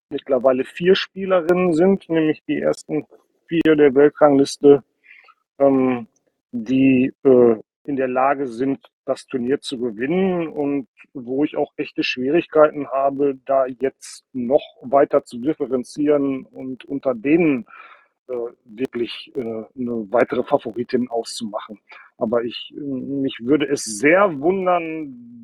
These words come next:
wenn, äh, ähm,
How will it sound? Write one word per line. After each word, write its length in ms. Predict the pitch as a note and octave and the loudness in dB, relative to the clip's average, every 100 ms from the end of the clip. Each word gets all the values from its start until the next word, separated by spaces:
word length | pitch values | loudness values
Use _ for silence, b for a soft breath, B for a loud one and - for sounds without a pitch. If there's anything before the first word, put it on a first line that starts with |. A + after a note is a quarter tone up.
| A2 - | -6 0
wenn, 500 | D3 D3 C#3+ C#3 C#3+ | 2 2 -2 -4 -6
äh, 1300 | C#3+ C3+ B2+ A#2+ A#2 - _ _ _ _ _ _ _ C3+ | -2 0 0 -2 -4 -8 _ _ _ _ _ _ _ -8
ähm, 420 | B2 A#2+ A#2+ | -6 -6 -8